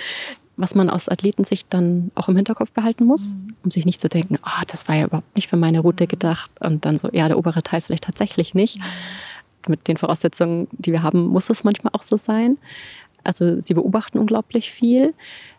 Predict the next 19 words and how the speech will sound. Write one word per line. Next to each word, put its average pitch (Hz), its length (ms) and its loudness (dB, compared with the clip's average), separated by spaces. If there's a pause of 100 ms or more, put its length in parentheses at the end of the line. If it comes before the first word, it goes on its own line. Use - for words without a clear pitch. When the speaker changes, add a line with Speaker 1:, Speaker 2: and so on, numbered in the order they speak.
Speaker 1:
Wir 175 200 2
geben 180 220 4
immer 190 240 4
Feedback - 500 0
nach 214 220 2
dem 226 180 2
Wettkampf - 540 0
zu - 220 -4
allem 214 420 6
und 196 220 2
dann 185 80 2
natürlich 185 420 0
auch 190 220 -2
bitte 185 260 0
dann 175 160 2
in 180 220 2
entsprechende 175 500 0
Stellen 170 320 0
weitergeleitet, 214 840 -2